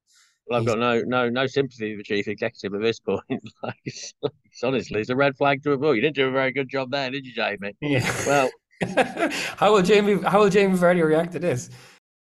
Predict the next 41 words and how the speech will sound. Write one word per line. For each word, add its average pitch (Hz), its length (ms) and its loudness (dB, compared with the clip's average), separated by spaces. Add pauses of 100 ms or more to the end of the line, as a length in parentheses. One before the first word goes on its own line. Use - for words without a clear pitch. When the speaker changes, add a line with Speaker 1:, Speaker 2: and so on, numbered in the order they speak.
(140)
Speaker 2:
All 156 160 0
of 147 60 0
that 139 140 2
aside, 123 420 -2 (420)
this 196 220 2
is 185 120 -4
when 156 160 0
we 131 80 -2
start 135 400 -4
to, 123 380 -6 (480)
this 165 160 -4
is 135 120 -6
when 131 180 2
the, 127 380 -2
we 120 80 -12
start 135 260 -4
to - 60 -12
see 135 120 -4
the 120 60 -2
big 127 240 -4
time. 113 460 -6 (120)
He's 127 180 0
on 135 140 4
his 127 100 0
way 131 180 0
to 123 100 -8
the 117 60 -6
big 117 240 -6
time. 110 320 -12 (560)
Leicester 160 320 -2
and 135 140 0
Southampton 123 760 -2 (160)
offer 131 280 -2
one 135 320 -2
million 123 280 -2
pounds 117 500 -8 (600)
for - 180 -10
Jamie 117 380 -2
Vardy. 117 340 -4
Speaker 1:
Oh, 135 40 -4
man. 92 180 -6